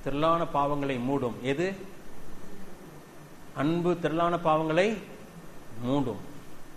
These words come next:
அப்ப அந்த இடத்துல அது என்ன இல்ல? தவறு கிடையாது. பாவத்தை மூடுன்னு சொன்னா கர்த்தருக்கு முன்பதாக மூடுறது அல்ல. சில நேரத்துல அந்த பிள்ளை இன்னும் மோசமான நிலைமைக்கு போயிடக்கூடாதுன்னு சொல்லி அதை என்ன பண்ணி தான் ஆகணும்?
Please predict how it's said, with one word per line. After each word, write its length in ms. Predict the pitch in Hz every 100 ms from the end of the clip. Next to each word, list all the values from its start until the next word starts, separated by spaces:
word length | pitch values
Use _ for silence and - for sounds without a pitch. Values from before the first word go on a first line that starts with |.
| - -
அப்ப 340 | 131 120 151 143
அந்த 220 | 165 220
இடத்துல 160 | 220 226
அது 200 | 180 165
என்ன 180 | 175
இல்ல? 260 | 170 131 107 104 - - - - - - - - - - - - - -
தவறு 560 | 135 139 156 156 151 151 - -
கிடையாது. 260 | 113 104 -
பாவத்தை 520 | 170 240 277 277 254
மூடுன்னு 540 | 233 220 185 240 240 247
சொன்னா 220 | 196 233
கர்த்தருக்கு 540 | - 196 - 294 240
முன்பதாக 360 | 269 269 254 226
மூடுறது 320 | 220 208 180
அல்ல. 300 | 156 151 131 - - - - - - - -
சில 280 | - 160 190
நேரத்துல 100 | 185
அந்த 240 | 170 151
பிள்ளை 400 | 147 208 262 247 165 170 190 160
இன்னும் 340 | 202 254 302
மோசமான 540 | 240 240 247 254 254 226
நிலைமைக்கு 440 | 214 220 190 196
போயிடக்கூடாதுன்னு 460 | 202 185 180 208 196
சொல்லி 240 | 202 226
அதை 140 | 190
என்ன 160 | 190 196
பண்ணி 180 | 180 180
தான் 260 | 170 143
ஆகணும்? 120 | 120